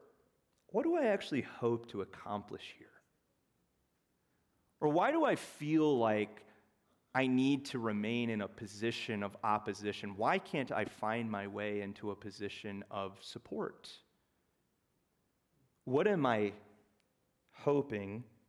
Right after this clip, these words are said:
to win? What do I want to win? Is it about me? Is it about the mission? Is it about the relationships?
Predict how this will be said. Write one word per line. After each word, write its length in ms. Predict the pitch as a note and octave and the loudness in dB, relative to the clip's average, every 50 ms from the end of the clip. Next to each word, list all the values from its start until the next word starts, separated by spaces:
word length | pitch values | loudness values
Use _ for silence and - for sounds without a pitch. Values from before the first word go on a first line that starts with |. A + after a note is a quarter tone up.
| _ _ _ _ _ _ _ _ _ _ _ _ _ - | _ _ _ _ _ _ _ _ _ _ _ _ _ -8
to 100 | - C3 | -6 -6
win? 400 | A2+ B2 C#3 C3 A2+ G2+ G2+ G2 | -4 -2 0 0 0 -2 -2 -4
What 120 | A2 A2 | -4 -4
do 120 | A#2 A#2+ A#2+ | -2 -2 -2
I 80 | A#2 | -2
want 240 | A2+ A#2 B2+ C3 A#2+ | -2 -2 -2 -2 -4
to 40 | G2+ | -6
win? 180 | F#2+ F#2 - - - - - _ _ _ _ _ _ _ _ _ _ _ _ _ _ _ _ _ _ _ _ _ _ _ _ _ _ _ _ _ _ _ _ _ - | -8 -12 -20 -20 -20 -20 -20 _ _ _ _ _ _ _ _ _ _ _ _ _ _ _ _ _ _ _ _ _ _ _ _ _ _ _ _ _ _ _ _ _ -6
Is 120 | A#2+ G#2 | -2 -2
it 80 | A#2+ G#2+ | 0 0
about 300 | G2 G#2+ G#2 G2+ - G2 | 2 2 2 2 0 -4
me? 300 | F#2 G2 A2+ F3+ B3+ - - - _ _ _ _ _ _ _ _ _ _ _ _ _ _ _ _ _ _ _ _ _ _ _ _ _ _ _ _ _ _ _ | -6 -6 -4 -4 -4 -6 -10 -20 _ _ _ _ _ _ _ _ _ _ _ _ _ _ _ _ _ _ _ _ _ _ _ _ _ _ _ _ _ _ _
Is 100 | - - | -6 -4
it 60 | A#2+ | -4
about 240 | A2 - A2+ G#2 - | 0 2 2 2 2
the 80 | - F#2+ | -2 -8
mission? 380 | F2+ F#2 G2+ - - A3 B3 B3 - - - _ _ _ _ _ _ _ _ _ _ _ _ _ _ _ _ _ _ _ _ _ _ _ _ _ _ _ _ _ _ _ _ _ - | -8 -8 -8 -8 -4 -4 -6 -6 -6 -16 -20 _ _ _ _ _ _ _ _ _ _ _ _ _ _ _ _ _ _ _ _ _ _ _ _ _ _ _ _ _ _ _ _ _ -8
Is 100 | A#2 A#2+ | -6 -4
it 60 | A2 | 0
about 240 | F#2+ A#2 G#2+ G#2 - | 2 2 2 2 0
the 60 | G2+ | -4
relationships? 1080 | G2+ G2 F#2+ G2 G2 G#2 - - D#3 E3 - - - B3 - - - - - - - | -4 -4 -4 -4 -6 -6 -8 -10 -10 -10 -10 -8 -10 -10 -10 -12 -20 -20 -18 -18 -20